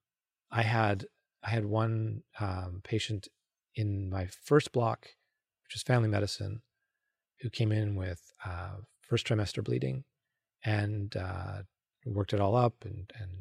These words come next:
saw her a little bit during the beginning of her pregnancy. And then she, uh, of course, stayed with her family doctor, and I went off on different rotations. And then I eventually,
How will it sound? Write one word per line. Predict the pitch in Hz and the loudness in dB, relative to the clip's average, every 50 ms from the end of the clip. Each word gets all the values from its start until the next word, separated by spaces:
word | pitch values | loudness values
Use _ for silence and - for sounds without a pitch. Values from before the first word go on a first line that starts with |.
| 101 101 | -12 -14
saw | - - - 101 98 | -10 -6 -4 -4 -2
her | 92 101 98 98 95 95 - - - | -2 -2 -2 -2 -2 -4 -6 -8 -8
a | 104 | -6
little | 98 98 98 98 | -6 -4 -4 -4
bit | - - 98 - - | -4 -6 -6 -6 -6
during | - 104 98 92 | -6 -6 -6 -6
the | 92 | -6
beginning | 95 101 98 98 98 101 101 | -6 -6 -4 -4 -4 -4 -6
of | 98 | -8
her | - 98 | -10 -10
pregnancy. | - - 101 98 104 104 - - 98 95 98 98 98 | -6 -6 -6 -4 -6 -6 -8 -8 -6 -6 -6 -6 -6
And | 98 98 | -6 -6
then | 95 95 95 95 92 | -6 -6 -6 -6 -8
she, | - - - 92 92 92 92 92 - _ _ _ _ _ _ _ _ _ _ _ _ _ _ _ _ - | -8 -10 -10 -8 -8 -10 -10 -12 -14 _ _ _ _ _ _ _ _ _ _ _ _ _ _ _ _ -8
uh, | 98 90 90 87 87 85 87 | -6 -4 -4 -4 -4 -6 -8
of | 90 - | -8 -8
course, | - - 95 85 - | -6 -4 -4 -4 -4
stayed | - - - 104 98 95 | -4 -2 0 0 0 0
with | 95 92 87 - - | 0 -4 -6 -6 -8
her | - - 90 90 90 | -10 -8 -8 -8 -6
family | - - 113 120 120 | -2 0 2 4 4
doctor, | 120 113 113 - - | 4 4 2 0 -2
and | 92 | -2
I | 98 | 0
went | 101 98 98 | 0 0 0
off | 98 98 - | -2 -2 -2
on | 95 | -4
different | 90 95 - - - | -6 -6 -6 -6 -6
rotations. | 104 107 165 170 - - 165 147 120 | -2 0 2 2 2 2 0 0 0
And | 117 110 | 2 2
then | 110 120 120 113 | 4 4 4 4
I | 113 113 120 120 117 113 113 113 - - | 4 4 4 4 2 2 0 -2 -8 -4
eventually, | - - 131 127 - - 139 131 123 127 127 123 123 | -2 0 0 0 0 -2 0 0 0 0 -2 -4 -6